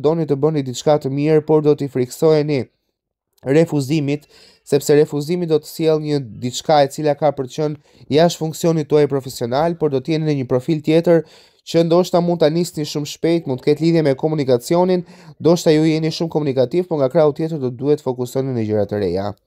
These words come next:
Gaforja, për Gafore thuhet se do të jeni të qëndrueshëm, të stabilizuar, efikas dhe praktik. Kjo do të tërheqë njerëzit që dëshirojnë të organizohen. Ndërkohë ju pëlqen që të ndihmoni ata që kanë vështirësi në udhëheqjen e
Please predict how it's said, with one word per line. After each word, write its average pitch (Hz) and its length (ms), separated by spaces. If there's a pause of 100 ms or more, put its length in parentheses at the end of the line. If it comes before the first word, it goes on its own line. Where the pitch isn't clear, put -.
(440)
Gaforja, 139 640
për 147 160
Gafore 190 400
thuhet 185 260
se 170 120
do 151 80
të 175 120
jeni 170 140
të 170 220
qëndrueshëm, 165 640
të 170 100
stabilizuar, 156 880 (360)
efikas 160 680
dhe 143 100
praktik. 123 540 (100)
Kjo 185 200
do 175 120
të 156 160
tërheqë 160 380
njerëzit 156 380
që 147 100
dëshirojnë 143 480
të 151 80
organizohen. 127 800 (380)
Ndërkohë 160 300
ju 170 100
pëlqen 156 360
që 156 120
të 143 80
ndihmoni 147 400
ata 151 240
që 156 160
kanë 143 220
vështirësi 135 460
në 143 120
udhëheqjen 135 460 (500)
e 135 60